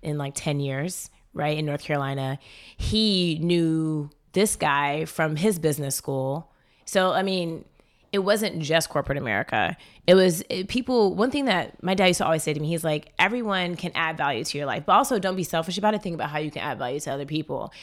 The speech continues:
And I think that, like, the world is so interconnected that there are these kind of, like, random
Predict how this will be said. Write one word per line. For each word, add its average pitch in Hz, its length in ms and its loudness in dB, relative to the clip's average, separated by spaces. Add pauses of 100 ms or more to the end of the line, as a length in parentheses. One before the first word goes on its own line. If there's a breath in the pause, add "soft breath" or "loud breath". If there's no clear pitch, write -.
(260 loud breath)
And 175 120 4
I 170 100 2
think 202 240 -2
that, 147 320 0
like, 156 160 -2
the 160 120 -2 (140)
world 175 220 2
is 165 80 -2
so 151 200 0
interconnected 156 680 -2
that 156 140 0
there 156 140 0
are 156 40 0
these 156 220 -2
kind 160 240 -2
of, 147 80 -4
like, 143 180 -4
random 151 800 -2